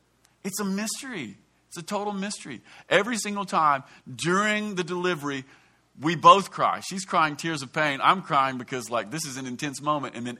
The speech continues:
every single time afterwards, we're both crying, and they've switched to tears of joy because, man, we got a baby in our arms. What just happened here? This is what James is talking about.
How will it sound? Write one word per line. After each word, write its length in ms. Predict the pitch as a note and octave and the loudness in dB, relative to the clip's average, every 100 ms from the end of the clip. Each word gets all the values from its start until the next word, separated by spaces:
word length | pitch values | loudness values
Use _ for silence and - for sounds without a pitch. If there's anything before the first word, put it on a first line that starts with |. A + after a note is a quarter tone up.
| - | -2
every 240 | G#3+ F#3 | -2 -2
single 260 | E3+ F3 D3 | -6 -8 -4
time 240 | D#3+ C#3 B2 | 0 0 2
afterwards, 480 | B2+ B2+ A#2 A2+ A2+ | 0 0 -6 -12 -12
we're 100 | G#2 | -8
both 340 | - E3 - | 0 0 0
crying, 360 | - B2+ A#2+ A#2 - - | -4 -2 -2 -6 -18 -12
and 120 | A#2 | -10
they've 100 | G#2+ | -8
switched 400 | - D#3 C#3+ - | -8 -8 -8 -12
to 60 | |
tears 280 | G#2 C3 A#2 | -12 -10 -10
of 120 | G#2 | -12
joy 280 | G2 A2+ G#2+ | -12 -10 -8
because, 540 | F#2+ F2+ G#2+ F#2+ F#2 - _ _ _ _ _ _ E3+ | -10 -14 -12 -12 -14 -20 _ _ _ _ _ _ -12
man, 140 | D#3+ | -12
we 40 | |
got 160 | F3+ - | -12 -14
a 80 | - _ | -16 _
baby 340 | G#3+ D4+ F#4+ C#4 | -10 -8 -6 -4
in 120 | F3 | 2
our 140 | C#3 | 2
arms. 680 | A#2 A#2+ G#2+ F#2 D2+ - - - _ _ | 4 0 -2 -6 -10 -16 -20 -20 _ _
What 180 | - D4+ | -6 -4
just 220 | - D4+ | -6 -8
happened 480 | A#3 B3 F#4+ - C#3+ | -4 -2 -2 -6 -12
here? 400 | A2+ G#2 F2+ C2+ _ _ _ _ _ _ _ _ _ | -10 -12 -12 -16 _ _ _ _ _ _ _ _ _
This 160 | D#3+ F3 | -10 -8
is 140 | D#3 | -6
what 240 | E3 D#3+ | -2 -2
James 340 | B2+ D3 C#3+ B2+ | -2 -4 -4 -6
is 140 | B2+ | -8
talking 440 | - B2 A#2+ A#2+ A#2 | -2 0 0 -6 -10
about. 440 | G2+ F2 B1+ | -6 -6 -6